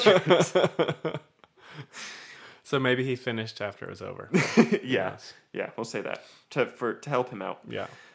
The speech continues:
Speaker 1: Um, let's check in on Sam Meller. He's in the lead at this point.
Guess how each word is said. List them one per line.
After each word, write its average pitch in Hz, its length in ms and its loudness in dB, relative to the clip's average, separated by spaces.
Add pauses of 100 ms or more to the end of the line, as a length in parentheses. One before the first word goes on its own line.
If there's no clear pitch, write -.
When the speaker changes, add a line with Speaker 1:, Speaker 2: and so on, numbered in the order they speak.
(120)
Speaker 1:
Um, 135 380 2
let's 156 260 -6
check 165 260 -2
in 156 120 0
on 127 140 -2
Sam 131 460 -4
Meller. 127 520 2
He's 131 200 -8
in 120 440 -8 (180)
the 123 140 -4
lead 107 500 -4 (220)
at 117 160 -2
this 110 180 -2
point. 127 380 -4